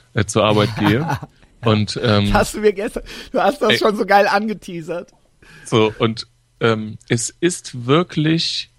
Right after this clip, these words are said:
Speaker 1: wo du jetzt sagst, so eine, so Zombie-Situation.
Speaker 2: Ja.
Speaker 1: Es ist wirklich, ähm, also ich fühle mich halt, ähm, ich fühle mich halt, ähm, im Lidl am Bahnhof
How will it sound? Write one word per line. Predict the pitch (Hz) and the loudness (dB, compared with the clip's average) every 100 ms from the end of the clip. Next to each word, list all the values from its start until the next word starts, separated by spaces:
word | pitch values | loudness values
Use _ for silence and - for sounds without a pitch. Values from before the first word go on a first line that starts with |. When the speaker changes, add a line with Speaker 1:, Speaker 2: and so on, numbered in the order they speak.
| _ _ _ _ _ | _ _ _ _ _
Speaker 1:
wo | 123 | 0
du | 123 | 4
jetzt | 120 117 | 4 2
sagst, | 113 131 135 | 0 -2 -4
so | - | -8
eine, | 113 113 | -8 -6
so | 110 | -8
Zombie-Situation. | 104 117 117 113 113 120 113 - 127 143 _ _ | -6 -4 -4 -6 -6 -6 -6 -4 -4 -4 _ _
Speaker 2:
Ja. | 151 233 202 | -4 0 0
Speaker 1:
Es | 120 110 - | 0 -4 -2
ist | 139 - 120 113 | 0 0 -4 2
wirklich, | 151 165 143 147 - - _ _ _ _ | 2 4 2 2 0 -6 _ _ _ _
ähm, | - 120 120 117 120 - - - | -2 0 0 -2 -8 -14 -12 -2
also | 123 131 | 0 0
ich | 180 185 | 0 -2
fühle | - - 180 185 196 | -2 -4 0 2 2
mich | 170 - | 2 2
halt, | 156 147 143 - - _ _ _ _ _ _ _ _ | 2 2 0 -4 -18 _ _ _ _ _ _ _ _
ähm, | - 123 120 120 120 120 120 _ _ _ _ _ _ _ _ - | 0 4 4 2 0 -6 -8 _ _ _ _ _ _ _ _ -4
ich | 127 - | -2 -2
fühle | - 160 165 | -4 -4 -2
mich | 151 147 131 | -2 -2 -2
halt, | 131 123 120 - - | 0 2 0 -6 -6
ähm, | 113 110 107 107 107 107 107 _ _ _ _ _ _ _ _ _ _ _ - | -2 0 -2 -4 -4 -6 -10 _ _ _ _ _ _ _ _ _ _ _ -2
im | 127 120 | 2 2
Lidl | 110 165 180 | 2 0 0
am | 120 110 | -2 0
Bahnhof | 113 127 143 143 - | 2 2 0 -4 -8